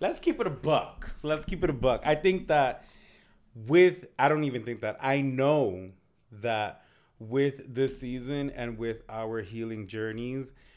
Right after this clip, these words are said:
we have even been able to have conversation with each other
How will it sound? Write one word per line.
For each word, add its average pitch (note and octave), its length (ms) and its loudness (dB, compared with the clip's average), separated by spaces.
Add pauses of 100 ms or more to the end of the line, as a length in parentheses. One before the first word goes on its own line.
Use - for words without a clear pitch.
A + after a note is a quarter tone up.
(260)
we C3 180 -4
have C#3 220 -2
even A#2+ 300 -6
been A2+ 160 -8
able A2+ 240 -8
to A2+ 120 -14
have G#2+ 240 -10
conversation G#2+ 600 -12
with G#2 160 -14
each G2 280 -16
other G2+ 460 -8